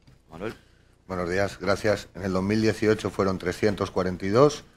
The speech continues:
Speaker 2: con un importe total de setenta y cuatro mil ciento setenta y tres con setenta y ocho euros. En el dos mil diecinueve, trescientos ochenta y dos, con un importe total de ochenta y cinco mil doscientos sesenta y cinco con noventa y siete euros.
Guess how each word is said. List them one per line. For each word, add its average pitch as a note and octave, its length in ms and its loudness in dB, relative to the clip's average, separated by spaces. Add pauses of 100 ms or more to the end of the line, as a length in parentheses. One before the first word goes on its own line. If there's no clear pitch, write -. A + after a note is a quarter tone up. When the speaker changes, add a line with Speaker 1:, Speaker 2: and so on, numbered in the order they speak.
(160)
Speaker 2:
con F2+ 100 -4
un G2 80 0
importe G2 380 0
total F#2+ 320 2
de G2+ 80 2
setenta F#2 400 -4
y F2 60 0
cuatro F2+ 300 -2
mil G#2 160 0
ciento G#2 360 -2
setenta F2+ 440 -8
y F2 60 -4
tres G#2 280 -2
con G#2 220 -4
setenta E2+ 440 -10
y E2+ 60 -4
ocho F#2 260 -2
euros. C3+ 400 0 (680)
En F#2 80 -6
el F#2 60 0
dos F#2 160 2
mil A2 140 0
diecinueve, A2+ 460 2
trescientos G2 640 -2
ochenta F#2 460 -2
y E2 60 -2
dos, A#2+ 360 2 (400)
con F2 120 -6
un G2 120 0
importe F#2+ 360 -2
total G#2 340 2
de F#2+ 80 -2
ochenta E2+ 380 -8
y D#2+ 40 -6
cinco E2+ 300 -6
mil G2+ 220 -2
doscientos F#2+ 560 -4
sesenta F2+ 340 -10
y E2+ 60 -8
cinco A#2 360 -2
con F#2 140 -2
noventa E2+ 300 -8
y - 20 -10
siete F2+ 300 -6
euros. D#2 400 -10